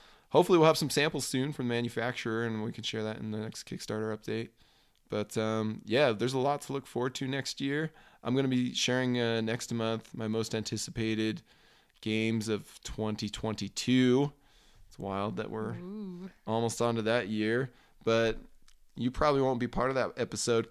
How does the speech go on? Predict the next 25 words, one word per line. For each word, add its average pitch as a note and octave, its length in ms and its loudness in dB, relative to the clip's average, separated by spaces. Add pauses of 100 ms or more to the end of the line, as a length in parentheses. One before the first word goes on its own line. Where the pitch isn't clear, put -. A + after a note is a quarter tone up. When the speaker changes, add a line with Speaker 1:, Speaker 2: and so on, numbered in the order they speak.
Speaker 1:
Cammie. A#2 400 0
So A#2+ 160 0
do A2 100 -2
you C#3 180 2
have D3 440 0
any, B2+ 480 -2 (640)
anything C#3 320 0
you're C3+ 100 4
most B2 280 2
excited B2+ 440 0
about C#3 280 -2
for - 100 -6
next C#3+ 280 -6
year D3+ 200 -6
as D3 80 -8
far A#2 160 -8
as A#2 120 -8
games? B2 580 -6 (1400)
Speaker 2:
I'm B3 120 -4
just - 160 -8
excited G#3+ 320 -4
just, G3 160 -10
yeah, A3+ 120 -4
to F3+ 100 -8
see G3 520 -6